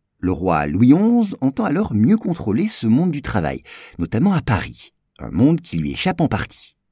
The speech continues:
Pour cela, il crée en mille deux cent soixante-six une nouvelle fonction, celle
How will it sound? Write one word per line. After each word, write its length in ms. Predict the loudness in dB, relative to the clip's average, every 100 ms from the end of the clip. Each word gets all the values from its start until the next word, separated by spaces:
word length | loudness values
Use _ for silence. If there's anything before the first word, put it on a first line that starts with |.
| _
Pour 160 | -10 -2
cela, 220 | 0 0 -6 -6
il 140 | -4 -4
crée 260 | -4 -4 -4
en 120 | -4
mille 140 | -2
deux 100 | 0
cent 200 | -2 -4
soixante-six 760 | -6 -6 -4 -6 -6 -6 -6 -6
une 160 | 0 2
nouvelle 240 | 2 2
fonction, 460 | 0 -2 -2 -4 -8 -12 _
celle 320 | -6 -2 -2